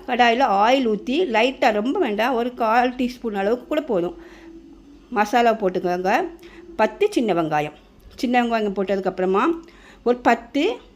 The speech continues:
வத்தல் போட்டிருக்கிறேன். எனக்கு வத்தல் கம்மியா இருக்கும் காரம், அதனால பத்து போட்டிருக்கிறேன். நீங்க பார்த்து போட்டுக்கோங்க.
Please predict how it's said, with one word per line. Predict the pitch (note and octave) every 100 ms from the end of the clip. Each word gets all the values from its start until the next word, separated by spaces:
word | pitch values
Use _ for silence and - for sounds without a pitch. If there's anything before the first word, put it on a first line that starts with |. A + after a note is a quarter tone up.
| - A3+
வத்தல் | G#3 - C#4+ A#3+
போட்டிருக்கிறேன். | G3 F#3+ G3 C4+
எனக்கு | A#3+ A#3+ A3+
வத்தல் | G#3+ C4+ C4+
கம்மியா | A3 A#3 C#4
இருக்கும் | B3 A3+ G3
காரம், | F#3 C#4
அதனால | G#3+ A#3+ C4+
பத்து | G#3 A#3
போட்டிருக்கிறேன். | G3 F3+ - D#4+
நீங்க | C#4+ D#4+ A#3+
பார்த்து | A3+ A#3
போட்டுக்கோங்க. | F3 E3 D#3+ E3